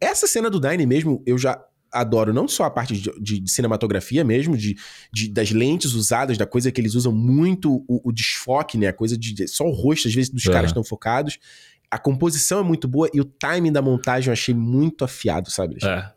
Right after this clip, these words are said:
Speaker 1: Muito
Speaker 2: É,
Speaker 1: afiado.
Speaker 2: é legal porque ele brinca muito com plano e contraplano, mas em dois, ou, acho que dois momentos, ele faz a câmera virando, assim, sabe? Do tipo assim, parece que
Speaker 1: Isso.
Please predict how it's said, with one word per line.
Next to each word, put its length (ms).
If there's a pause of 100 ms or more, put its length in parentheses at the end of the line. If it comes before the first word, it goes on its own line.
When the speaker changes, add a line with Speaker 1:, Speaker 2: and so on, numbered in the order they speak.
Speaker 1:
Muito 320
Speaker 2:
É, 80
Speaker 1:
afiado. 320 (380)
Speaker 2:
é 60
legal 240
porque 200
ele 120
brinca 360
muito 280
com 160
plano 320
e 20
contraplano, 680
mas 220
em 180
dois, 300
ou, 100 (320)
acho 140
que 80
dois 160
momentos, 460 (340)
ele 180
faz 300
a 80
câmera 400
virando, 480
assim, 300
sabe? 300
Do 60
tipo 200
assim, 180
parece 260
que 60
Speaker 1:
Isso. 300